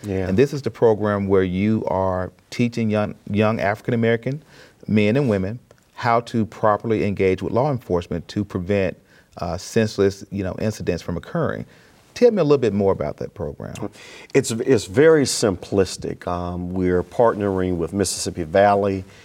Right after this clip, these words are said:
Speaker 1: Um, we're partnering with high schools all across the Delta region in Mississippi. And what we simply do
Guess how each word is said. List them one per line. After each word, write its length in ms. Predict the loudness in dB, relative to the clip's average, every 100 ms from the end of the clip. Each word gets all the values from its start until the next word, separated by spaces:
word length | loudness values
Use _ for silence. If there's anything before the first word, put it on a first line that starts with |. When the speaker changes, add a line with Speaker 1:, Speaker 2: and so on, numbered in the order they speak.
| -20 -14
Speaker 1:
Um, 260 | -6 -4 -2
we're 140 | -2
partnering 880 | -2 2 2 2 -2 -2 -2 -2 -2
with 160 | -4 -6
high 260 | -2 0
schools 540 | 0 -2 -2 0 -2 -4
all 300 | 2 4 2
across 460 | 0 -2 0 -2 -6
the 100 | -8
Delta 480 | 2 4 4 0
region 480 | -2 0 0 0 -2
in 140 | -2 -2
Mississippi. 640 | -4 -6 -2 0 0 -6 -14 _ -20 -20 -20 -20 -18 -4
And 260 | 0 2 2
what 160 | 2
we 100 | 2 -2
simply 500 | 0 -2 0 -2 0
do 500 | 2 4 4 0